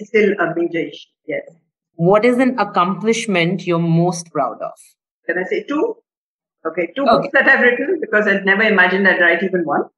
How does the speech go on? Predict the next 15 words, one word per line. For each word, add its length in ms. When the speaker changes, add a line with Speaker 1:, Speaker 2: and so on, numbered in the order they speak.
Speaker 2:
Oh, 260
wow. 160
Speaker 1:
And 80
my, 140
and 100
my 140
two 120
boys, 380
who 120
I 160
think 200
Speaker 2:
That's, 240
that's 160
Speaker 1:
fabulous. 80
Speaker 2:
four. 380